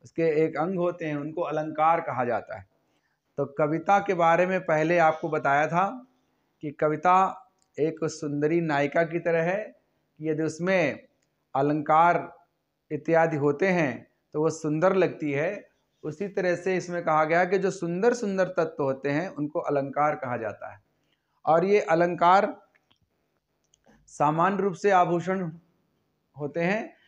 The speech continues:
किंतु यहाँ हम उन आभूषणों की बात करेंगे जो कि कविता के आभूषण होते हैं, कविता के गहने होते हैं। अलंकारों को गहना भी कहा जाता है।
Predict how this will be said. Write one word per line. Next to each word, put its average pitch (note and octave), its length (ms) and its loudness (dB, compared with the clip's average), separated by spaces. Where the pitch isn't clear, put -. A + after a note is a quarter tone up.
किंतु D#3+ 220 -6
यहाँ D#3 340 -2
हम F#3+ 140 -4
उन F#3+ 180 -6
आभूषणों D#3 460 0
की E3+ 120 -8
बात D3 360 0
करेंगे D3 520 0
जो D3 320 -2
कि A#3+ 540 -4
कविता E3+ 420 2
के G#3 160 0
आभूषण C3+ 420 0
होते G#2+ 320 -12
हैं, F#2+ 160 -20
कविता D#3 340 -2
के F#3+ 180 -2
गहने D3+ 380 -4
होते B2+ 280 -2
हैं। A2 60 -6
अलंकारों D#3 520 0
को F3+ 120 -4
गहना D3 360 0
भी D3 140 -2
कहा A#2 240 -4
जाता A2 320 -8
है। G2+ 80 -16